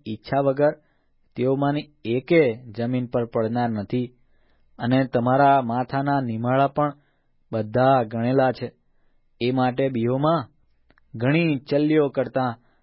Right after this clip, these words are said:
તમે મૂલ્યવાન છો. માટે માણસોની આગળ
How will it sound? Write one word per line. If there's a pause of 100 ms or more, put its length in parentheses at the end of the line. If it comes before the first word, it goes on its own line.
(180)
તમે
મૂલ્યવાન
છો. (680)
માટે
માણસોની
આગળ